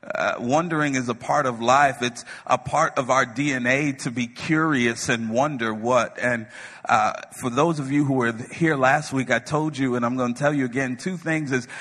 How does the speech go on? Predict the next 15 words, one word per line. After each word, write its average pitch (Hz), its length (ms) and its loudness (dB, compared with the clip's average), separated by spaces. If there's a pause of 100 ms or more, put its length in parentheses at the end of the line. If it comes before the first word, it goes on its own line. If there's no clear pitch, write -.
(180)
I, - 220 4
I 131 100 8
don't 202 260 -2
know 131 540 2
the 113 220 0
answer 131 400 0
to 123 160 -6
your 120 340 0
particular 117 580 -4
what, 113 380 0
but 117 160 -2
what 135 140 0
I 131 80 -2
do 131 260 -6
know 120 320 0